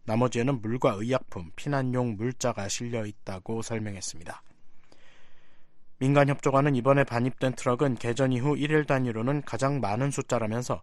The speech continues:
이스라엘은 가자지구 내 민간인이 아닌 하마스와 싸우고 있다는 점을 재차 강조했습니다. 한편 조 바이든 미국 대통령은 이날 이스라엘 하마스 전쟁 백일을 맞아 발표한 성명에서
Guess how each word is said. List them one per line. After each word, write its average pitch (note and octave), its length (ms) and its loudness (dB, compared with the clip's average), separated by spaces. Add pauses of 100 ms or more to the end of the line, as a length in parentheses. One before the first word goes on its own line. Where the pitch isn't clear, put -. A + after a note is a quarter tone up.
(160)
이스라엘은 C#3+ 540 2
가자지구 C3 540 -2
내 D3 120 2
민간인이 C3 640 -2
아닌 B2 260 -2 (360)
하마스와 D#3+ 640 4
싸우고 B2+ 360 2
있다는 G#2+ 360 -4
점을 E2 220 -12 (200)
재차 G#2+ 440 -4
강조했습니다. - 840 -8 (1700)
한편 E3 340 4
조 E3 180 2
바이든 D3+ 400 4
미국 C#3 260 0
대통령은 C#3 560 2
이날 C3+ 320 4
이스라엘 D3 440 4
하마스 D#3 360 2
전쟁 C#3+ 380 2
백일을 C3+ 420 0
맞아 B2+ 260 2
발표한 A#2 420 -2
성명에서 A2 580 -4